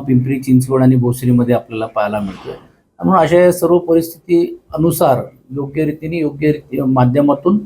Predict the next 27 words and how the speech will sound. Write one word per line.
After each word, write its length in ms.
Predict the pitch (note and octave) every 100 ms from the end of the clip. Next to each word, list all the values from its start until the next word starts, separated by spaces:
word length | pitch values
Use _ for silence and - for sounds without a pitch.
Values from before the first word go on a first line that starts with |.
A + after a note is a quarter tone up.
| - _ _ -
आपण 360 | A2+ B2+ D3+ D3+
निर्णय 300 | C#3 D3 D3
घ्यायला 380 | A2 B2 C3+ D#3
पाहिजे, 360 | B2+ A2+ C#3 -
असं 180 | - E3
देखील 260 | E3 - F#3
एक 140 | F#3
मतप्रवाह 540 | D3 - B2+ G#2+ G2+
आहे. 80 | C#3+ - _ _ _ -
या 80 | D#3
दोघांचा 460 | D#3 D#3+ F#3 F#3
मतप्रवाह 560 | F3 E3 E3 E3+ E3+ D3+
एकत्रित 420 | - D3+ - D3 -
करून 300 | - D#3 B2 - - _ _ _ -
अजून 260 | C3+ F3+ G#3
काही 240 | G3 F#3+
प्रमुख 280 | F3+ E3 E3 - _ _ C3
जे 100 | C#3+
पदाधिकारी 800 | C3+ C3+ C3+ C3 B2+ A2+ G#2+
आहेत, 120 | G#2+ G#2 _ _ _ -
शहर 140 | B2+ B2
प्रमुख 400 | B2 B2 A#2 A2+
असतील, 320 | - A#2 A2
आमचे 280 | G#2+ G2+ G#2+
जिल्हा 260 | A2 A#2+
प्रमुख 360 | B2 A#2 A2 G#2
असतील, 320 | - G#2+ G#2